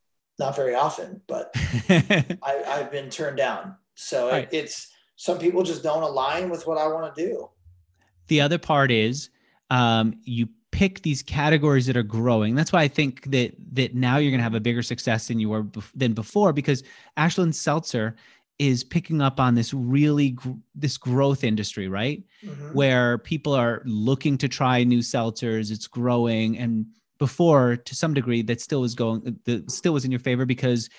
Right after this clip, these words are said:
Speaker 2: craft brews were still, craft beer was still very, uh,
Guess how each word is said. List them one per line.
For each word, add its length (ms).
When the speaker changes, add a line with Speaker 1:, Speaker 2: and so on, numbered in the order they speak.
Speaker 2:
craft 320
brews 420
were 120
still, 360
craft 280
beer 140
was 120
still 220
very, 500
uh, 260